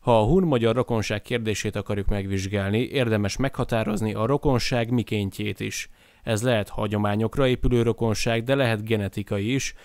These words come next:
ami magára a népre vonatkozik, de a nyelvrokonság és a kulturális rokonság kérdése is egy fontos tényező.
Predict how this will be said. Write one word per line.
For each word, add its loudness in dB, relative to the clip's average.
ami 0
magára 4
a 2
népre 6
vonatkozik, -2
de 0
a -2
nyelvrokonság -4
és -10
a -10
kulturális 0
rokonság -6
kérdése -6
is -8
egy -8
fontos -6
tényező. -4